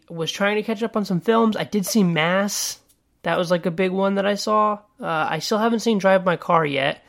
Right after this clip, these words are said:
Um, I still haven't seen Red Rocket. I still haven't seen Flea. Uh, there's a lot of films that I haven't seen yet. So without further ado, let's get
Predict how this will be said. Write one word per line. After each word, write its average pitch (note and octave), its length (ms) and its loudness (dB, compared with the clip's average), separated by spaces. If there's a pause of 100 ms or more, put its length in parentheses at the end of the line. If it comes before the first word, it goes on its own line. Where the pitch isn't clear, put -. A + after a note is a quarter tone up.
(640)
Um, C#3 460 -2
I D#3 80 -6
still F#3+ 200 2
haven't F#3+ 200 4
seen F3+ 220 -4
Red E3+ 180 -2
Rocket. D#3 480 -2
I D3+ 100 -8
still F3 280 0
haven't E3+ 280 -2
seen D3+ 540 -6 (960)
Flea. G#3 600 0 (380)
Uh, D#3 100 2
there's D#3+ 140 0
a E3+ 60 -4
lot G#3 180 6
of G#3 80 -6
films G3+ 180 0
that F3+ 80 4
I E3+ 60 4
haven't D#3 240 -2
seen D3 220 -8
yet. B2+ 200 -8 (520)
So - 120 -4
without A#3+ 360 4
further E3 360 2
ado, C3 520 -6 (600)
let's F#3 360 -4
get D3+ 400 -6